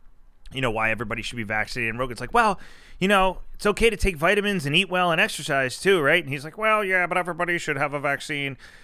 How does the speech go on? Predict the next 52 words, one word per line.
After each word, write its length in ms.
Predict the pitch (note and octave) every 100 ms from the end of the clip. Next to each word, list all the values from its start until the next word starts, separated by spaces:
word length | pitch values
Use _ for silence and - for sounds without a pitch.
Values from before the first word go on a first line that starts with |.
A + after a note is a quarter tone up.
| - - - - -
So 180 | - C#3+
Rogan's 280 | F3 E3 D#3
like, 120 | E3
"All 60 |
right, 100 | G#3
well, 100 | F#3
what 100 | F3+
do 60 | G#3+
you 100 | G#3+
do?" 260 | E3 D#3 B2+
And 100 | D3+
he's 100 | D3
like, 140 | D#3
"Well, 120 | G3
I 120 | F#3
hang 180 | E3+ F#3
out 160 | F#3 E3+
at 240 | - -
Shake 320 | - - E3
Shack 380 | - D#3 C3+ C3+
and 200 | B2 A#2+
I 200 | A#2+ A#2+
try 420 | A2+ - D3 D3
to 80 | D#3
walk." 600 | A#2+ B2+ C3+ G#2 - - - - - - - - -
That 140 | C3
was 120 | B2 -
his, 280 | B2 G#2+
Rogan's 340 | - C3+ D3+ C3
like, 140 | C#3
"Do 100 | D3
you 60 | C#3+
exercise?" 500 | C#3 F#3+ F#3+ G#3 G#3
He's 100 | C#3+
like, 140 | E3
"I 60 | D#3
try 260 | - G3
to 80 | A3+
walk." 540 | B2 C#3 E3 A#2 - - - - - - - -
Look, 140 | D3+ - - - - -
<laughs> 420 | - - - -
you 120 | D3
try 500 | - - - G3 B3
to 80 | F#3+
walk. 640 | B2 E3+ A#3+ G#2+ - - - - - - - - - -
That's 180 | - E3+
like 120 | G3
saying, 240 | - G3+ F3+
"I 120 | D3 - -
try 340 | - - F3+ G3
to 100 | D3+
breathe." 640 | A2 B2 E3 A#3+ E3